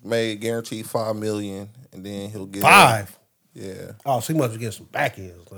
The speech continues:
Speaker 1: He got Davis is due a guaranteed five million and an estimated fifty percent of the P B pay-per-view sales.
Speaker 2: Okay.
Speaker 1: Garcia,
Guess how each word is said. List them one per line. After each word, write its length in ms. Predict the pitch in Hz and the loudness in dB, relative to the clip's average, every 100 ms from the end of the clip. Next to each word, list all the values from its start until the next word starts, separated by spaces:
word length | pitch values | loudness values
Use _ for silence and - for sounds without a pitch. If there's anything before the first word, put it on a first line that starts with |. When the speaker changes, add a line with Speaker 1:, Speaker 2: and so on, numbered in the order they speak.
| 87 | -8
Speaker 1:
He 100 | 127 | 2
got 380 | 135 123 107 - - _ - - - _ | 6 6 4 -2 -8 _ -10 -10 -12 _
Davis 460 | 113 135 165 175 - | 2 4 4 0 -2
is 520 | 156 147 139 135 127 | 0 0 -2 -4 -8
due 440 | 113 120 120 120 110 | -8 -4 -2 -2 -4
a 40 | |
guaranteed 380 | 101 117 127 123 | -2 -2 -2 -8
five 300 | - 113 117 | 2 2 2
million 440 | 110 110 107 104 101 | 0 0 0 -4 -4
and 120 | 98 | -4
an 80 | - | -6
estimated 460 | 107 - 101 98 | -8 -6 -8 -6
fifty 240 | - 101 - | -8 -10 -12
percent 340 | 104 - 92 | -12 -10 -10
of 80 | 90 | -10
the 80 | 90 | -10
P 160 | 98 | -12
B 180 | 90 87 - _ | -14 -16 -18 _
pay-per-view 440 | - 98 90 85 85 | -10 -8 -10 -14 -14
sales. 520 | - - - - - - | -16 -18 -20 -20 -20 -16
Speaker 2:
Okay. 360 | 104 101 107 120 _ _ _ _ - - | -14 -12 -12 -14 _ _ _ _ -8 -6
Speaker 1:
Garcia, 920 | 101 104 - - 151 165 123 110 107 | -4 -6 -4 -2 0 2 2 2 0